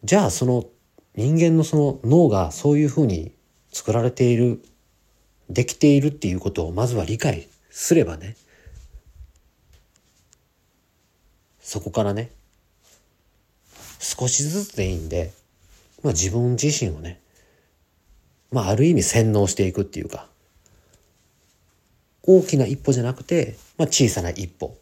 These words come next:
まあ、少しずつね、始めていく。で、それを細く長く続けていけばね、まあ、いつの間にかね、コンフォートゾーンの外にね、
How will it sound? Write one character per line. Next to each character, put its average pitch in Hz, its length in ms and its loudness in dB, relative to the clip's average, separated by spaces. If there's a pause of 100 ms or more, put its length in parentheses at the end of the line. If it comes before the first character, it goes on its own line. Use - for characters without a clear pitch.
(120)
ま 131 60 -6
あ、 - 20 -4
少 - 260 -6
し 160 160 -2
ず 196 120 -2
つ 135 120 -8
ね、 90 140 -8 (240)
始 113 220 -2
め 107 120 0
て 107 120 -2
い 104 100 -6
く。 87 180 -10 (840)
で、 180 100 0
そ 190 160 4
れ 202 80 10
を 202 60 8
細 202 280 0
く 208 120 4
長 196 220 4
く 180 100 0
続 170 260 -4
け 170 100 4
て 165 120 2
い 165 40 2
け 151 80 0
ば 85 80 -4
ね、 82 200 -10 (760)
ま 190 100 2
あ、 - 20 2
い 107 60 0
つ 127 120 -4
の 123 80 0
間 135 100 4
に 165 100 2
か - 100 -6
ね、 - 160 -20 (180)
コ 135 140 0
ン 131 40 2
フ 131 80 -8
ォ - 40 2
ー - 20 2
ト 131 120 0
ゾ 139 140 -2
ー 117 40 0
ン 95 40 -4
の 85 60 -6
外 135 260 0
に - 100 -8
ね、 - 140 -14